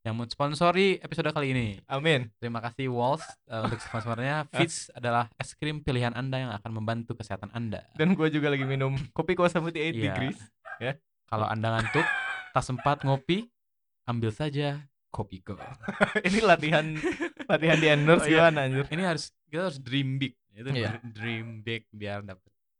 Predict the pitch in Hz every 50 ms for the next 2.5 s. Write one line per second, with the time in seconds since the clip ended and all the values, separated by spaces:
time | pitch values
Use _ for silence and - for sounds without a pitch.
0 | _ _ _ _ 110 104 104 104 _ - 101 101 101 - 110 101 92 90 - 82
1 | - - 92 92 - _ _ - - - - - - 113 117 113 104 95 92 87
2 | _ _ _ _ 110 113 117 107 92